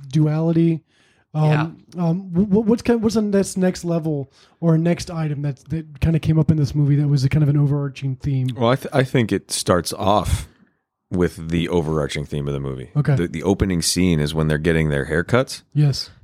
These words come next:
Speaker 3: Which, by the way, worst haircut you will ever get in your life. When you're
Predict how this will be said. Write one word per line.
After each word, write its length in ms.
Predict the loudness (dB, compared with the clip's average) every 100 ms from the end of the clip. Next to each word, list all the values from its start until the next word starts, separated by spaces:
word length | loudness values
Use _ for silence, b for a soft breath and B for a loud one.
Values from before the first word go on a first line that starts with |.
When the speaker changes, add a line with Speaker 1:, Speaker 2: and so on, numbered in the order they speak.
| -12
Speaker 3:
Which, 160 | -6
by 160 | 0 2
the 100 | 2
way, 280 | 2 0 -4 _
worst 360 | -2 0 0
haircut 460 | 0 0 2 0 0
you 80 | 0
will 180 | 2 2
ever 220 | 0 2
get 140 | 0
in 100 | 0
your 100 | 0
life. 320 | 0 -2 -4 -16 _ _ _ _ _ _ _ -6
When 140 | -2
you're 380 | 2 0 -2